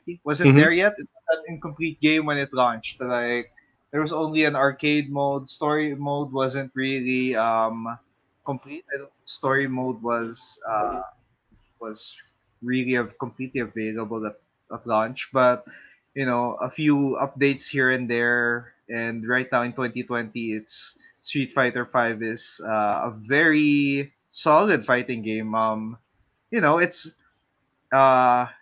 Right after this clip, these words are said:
Speaker 1: you know, Street Fighter Four is already a good game, uh, but, you know, Street Fighter Five, uh, you know, it's, it's one of those games that redeemed itself through numerous updates, like, kinda like, uh, what Star Wars Battlefront Two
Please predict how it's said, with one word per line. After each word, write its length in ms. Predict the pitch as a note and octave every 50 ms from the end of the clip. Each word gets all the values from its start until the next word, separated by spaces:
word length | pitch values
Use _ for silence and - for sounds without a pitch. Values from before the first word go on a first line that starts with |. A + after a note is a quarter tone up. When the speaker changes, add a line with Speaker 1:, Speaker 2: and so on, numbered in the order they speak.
| _ _ -
Speaker 1:
you 100 | C3 D3
know, 140 | D3 C3+ C3
Street 380 | - - - D3 C#3+ C#3+ C#3+
Fighter 420 | _ - C3 B2+ A#2+ C3 B2 A#2 A2+
Four 400 | - - B2+ C3 C#3 C3+ A#2 A2
is 140 | A2 - B2
already 680 | A#2 A2 A2 A2+ A2+ A2+ G#2+ A2+ A2 A2 A2 G#2 G2 F#2+
a 100 | A2+ A2
good 300 | G#2+ A2+ A#2+ G#2 G#2 G#2
game, 400 | A#2 A#2 A2+ A2+ A2 G#2+ G2+ G2+
uh, 320 | G#2 G#2 G2+ G2+ G2 G2
but, 280 | F#2 F2 A2+ A2 A2 - - - - _ _ _ _ _ _ _ _ _ _ _ _
you 80 | B2 A#2+
know, 60 | A#2
Street 320 | G#2+ - - F#3 G3+ G3 -
Fighter 320 | F3+ E3 D#3+ E3+ D#3+ D3+
Five, 500 | - D#3+ D3 C#3+ C#3+ D3 D3 C#3+ C#3 C#3+ D3 - _ _ _ _ _ _ _ _ _ _ _ _ _ _ - -
uh, 440 | C3+ C3 B2 B2 B2 B2 A#2+ A#2+ A#2+ B2+
you 120 | C#3+ C#3+
know, 100 | C3 C3
it's, 300 | C3 C#3+ - - - -
it's 320 | E3 D3+ D#3+ D#3+ - -
one 200 | E3+ E3+ F3 F#3
of 140 | G3 F#3+ E3
those 220 | F3+ F3+ F3+ E3+ D#3+
games 320 | C#3+ D#3+ D#3+ D#3+ D3+ -
that 220 | C#3+ D3+ D3 C#3+ -
redeemed 380 | D#3+ D#3 C3+ F3 F3 E3+ D#3 D3+
itself 520 | D#3+ D3+ - - D3 C#3+ D3 C#3+ D3 - - _ -
through 560 | D#3 C#3+ C#3+ C#3+ C#3+ C#3+ C#3+ C#3+ C#3+ C#3+ C#3 - _ _ _ _
numerous 540 | - D#3+ F#3+ G3 F#3+ F#3+ F3+ E3+ E3+ E3 E3
updates, 680 | - D3 D3+ - - B2+ C3+ B2+ B2 A#2+ A2 - -
like, 320 | C#3+ C3+ B2+ B2 B2+ B2 -
kinda 220 | C#3+ C3+ C3 C3
like, 260 | C3+ C3+ C3 C3 - - B2 A#2+ - -
uh, 200 | - A#2+ A#2+ A#2+
what 240 | A#2+ B2+ B2+ B2 -
Star 440 | - - - D#3 C#3 C3 C3 C3 C3
Wars 260 | B2 C3 C3+ C3+ -
Battlefront 540 | - C3 B2 A#2 C3 B2 - C3 B2 A#2+ -
Two 140 | - B2+ B2